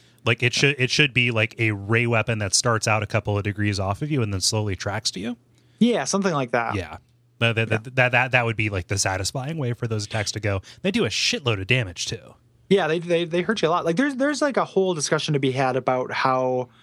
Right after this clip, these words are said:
Speaker 2: first-person shooters have adapted to inevitable damage.
Speaker 1: Mm-hmm.
Speaker 2: Like, that is, that is a thing, whereas, like, in the old days, in the two point five D shooter days, like, you could dodge stuff.
Speaker 1: Mm-hmm.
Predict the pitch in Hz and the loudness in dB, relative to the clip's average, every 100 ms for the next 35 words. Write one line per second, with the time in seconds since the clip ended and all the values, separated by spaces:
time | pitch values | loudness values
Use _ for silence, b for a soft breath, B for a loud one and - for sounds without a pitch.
0 | b b b - 160 156 - 147 139 135 | b b b 0 2 2 2 0 0 0
1 | 139 135 135 131 120 131 127 143 131 - | 2 2 0 -2 0 0 0 0 0 0
2 | 131 123 123 - 131 123 131 127 120 120 | 0 2 0 0 0 2 0 0 0 0
3 | 120 147 160 - - - _ 151 151 220 | 0 0 0 -2 -4 -10 _ 0 0 -2
4 | _ _ _ _ - 147 131 165 185 165 | _ _ _ _ 0 2 2 0 0 0
5 | 151 170 165 147 143 151 131 131 139 135 | 0 0 0 -2 0 -2 0 0 0 0
6 | 135 135 - _ - 214 208 254 254 143 | 0 -2 -10 _ 0 2 2 0 0 0
7 | 131 139 135 196 185 151 156 147 139 - | 0 -2 0 0 0 0 -2 0 0 2
8 | 226 135 123 123 139 185 185 196 254 208 | 0 0 -2 0 0 2 0 0 -2 -2
9 | - 107 - - _ 170 | -6 -6 -10 -20 _ -8